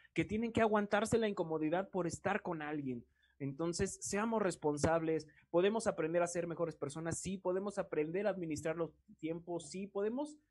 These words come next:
am, podemos aprender a hacer muchas cosas, ¿no? También hay que dedicarnos, eh, a, eh, a eso, ese tiempo, buscar tiempo para nosotros, buscar tiempo para nuestros hijos, tratar de, como dices, estar presente en la medida de nuestras posibilidades.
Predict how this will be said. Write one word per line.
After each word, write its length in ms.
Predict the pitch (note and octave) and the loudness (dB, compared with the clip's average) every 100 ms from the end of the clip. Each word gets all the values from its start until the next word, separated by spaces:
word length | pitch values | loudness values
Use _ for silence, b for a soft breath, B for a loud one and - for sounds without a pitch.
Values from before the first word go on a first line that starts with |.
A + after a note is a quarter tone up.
| b b b | b b b
am, 540 | D3+ D3+ D3 D3+ D3+ D3+ - | 0 4 4 2 -2 -6 2
podemos 320 | F#3 A#3 D4 | 6 6 6
aprender 400 | A3+ E3+ E3 G3+ | 2 2 2 2
a 40 | G3 | 2
hacer 200 | F#3+ F#3 | 0 0
muchas 420 | G3+ G#3+ G#3+ - | -2 -2 -2 0
cosas, 480 | F#3 F#3+ C#3+ A#2+ C#3+ | 0 0 -2 -6 -6
¿no? 140 | D3 | -6
También 340 | F#3 E3+ G3+ G#3+ | -4 -2 -2 -2
hay 80 | G#3 | -2
que 120 | F#3+ | 2
dedicarnos, 680 | E3 D3+ C#3+ F#3 G#3+ E3+ - | 2 2 -2 -2 -2 -6 -6
eh, 140 | C#3+ D3 | -6 -2
a, 160 | C#3+ C3+ | -4 -2
eh, 120 | D#3 - _ - | -4 -8 _ -8
a 180 | C3 D#3+ | -4 -2
eso, 320 | B3+ - C3 | -2 0 0
ese 200 | D3+ E3+ | 0 -4
tiempo, 580 | - - F3+ G3 A#2 - _ _ - | -8 -6 -6 -4 -8 -12 _ _ -8
buscar 280 | C#3+ G#3 G3+ | -2 0 0
tiempo 300 | G#3 G#3+ F3 | -2 0 4
para 220 | C#3 C3 | 4 4
nosotros, 400 | B2+ F3 F3 C#3+ | 2 -2 -4 -4
buscar 380 | C3+ - F3+ F#3+ | -6 -2 0 0
tiempo 500 | F3+ F#3+ F#3+ F#3+ F#3+ B _ | 0 -2 4 4 4 B _
para 240 | D3 C3+ | -2 0
nuestros 440 | C3+ C3 - B2+ - | -2 -4 -6 -6 -6
hijos, 400 | F#3 - A#2 - | -6 -6 -8 -4
tratar 400 | C#3 C#3+ E3+ G3 | -4 2 2 2
de, 280 | F#3 D3 - | 0 -2 -6
como 200 | C#3 D3+ | -2 2
dices, 280 | F#3+ F3 D3 | 2 2 -2
estar 360 | - E3+ G3 | -4 -2 -2
presente 480 | G3+ F3 - F#3+ F#3+ _ F3 | -2 -4 -6 -12 -14 _ -8
en 160 | D3+ | -4
la 80 | D3 | -2
medida 400 | D3+ D#3 G3 A3 | -4 -4 -4 -2
de 80 | F#3 | -2
nuestras 400 | C#3+ B2+ C3 B2 | -4 -4 -8 -8
posibilidades. 800 | C#3+ - C3 B2+ B2 C3+ C3 G#2+ | -10 -6 -4 -2 -2 -2 -4 -6